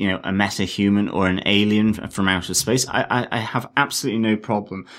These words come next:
But, uh, to be honest, Zack Snyder's constant ramming of, of god references and biblical references down the throat, it, it slightly got to me, um, here. It's not really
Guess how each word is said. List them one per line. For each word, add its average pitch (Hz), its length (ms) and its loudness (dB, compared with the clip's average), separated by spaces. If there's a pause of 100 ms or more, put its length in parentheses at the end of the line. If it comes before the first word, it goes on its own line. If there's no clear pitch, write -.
(200)
But, 110 140 2
uh, 104 160 4
to - 260 -4
be 120 40 6
honest, 127 220 6
Zack 117 200 2
Snyder's 113 520 4
constant 110 640 0
ramming 101 540 0
of, 95 260 -2
of 92 260 0
god 101 320 4
references 92 640 -4
and 90 160 -6
biblical 101 500 -2
references 90 580 -6
down 92 280 0
the 90 60 -10
throat, 98 320 0 (320)
it, 104 200 0
it 113 220 2
slightly 135 720 2
got 98 280 -2
to - 120 -8
me, 90 300 -8 (220)
um, 92 220 -8
here. 101 360 -2
It's 85 200 -4
not 113 300 4
really 101 560 4